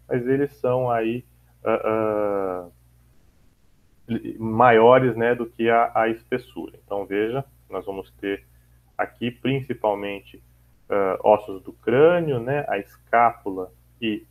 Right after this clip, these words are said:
os ossos do quadril. Então, veja, são esses ossos mais achatados, né, esses ossos laminares. Então, veja aqui, ó, o frontal, o occipital,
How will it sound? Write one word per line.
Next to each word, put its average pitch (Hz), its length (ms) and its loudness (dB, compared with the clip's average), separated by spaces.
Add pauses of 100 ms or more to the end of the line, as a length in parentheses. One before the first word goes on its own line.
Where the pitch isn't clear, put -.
os 95 200 -12
ossos 92 340 -4
do - 140 -20
quadril. 127 580 -4
Então, 120 320 -4
veja, 92 320 -10 (160)
são 104 140 -6
esses 95 280 -14
ossos 98 380 -4
mais 92 260 -8
achatados, 131 960 -2
né, 123 140 -4
esses 98 240 -12
ossos 95 320 -6
laminares. 95 760 -6
Então, 110 220 -14
veja 98 200 -8
aqui, - 160 -10
ó, - 80 -6 (520)
o 101 100 -6
frontal, 127 1080 0 (300)
o 101 160 -2
occipital, 123 1160 2